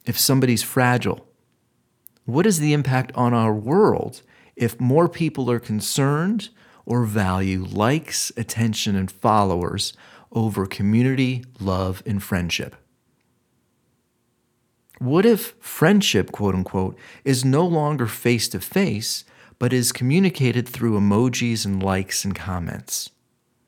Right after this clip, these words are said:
What if people are tricked into thinking somebody is their friend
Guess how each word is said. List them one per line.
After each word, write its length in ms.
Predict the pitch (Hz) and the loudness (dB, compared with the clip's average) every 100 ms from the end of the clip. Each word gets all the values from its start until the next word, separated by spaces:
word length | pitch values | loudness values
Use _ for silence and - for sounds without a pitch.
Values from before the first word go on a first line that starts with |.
| _ - | _ -4
What 260 | 120 165 | 2 4
if 280 | 165 156 - - _ _ - - | 4 0 -4 -20 _ _ -20 -14
people 360 | - 160 151 131 | -4 -4 2 0
are 60 | |
tricked 420 | 120 - 175 170 - | 2 0 2 0 2
into 180 | 113 | 0
thinking 400 | 101 110 101 110 | 0 -2 -2 -2
somebody 440 | 101 - 147 170 143 | -2 0 2 2 2
is 180 | 123 - | 0 -2
their 160 | 101 | -4
friend 720 | 98 - 214 226 107 120 170 | -6 -2 2 4 4 0 -4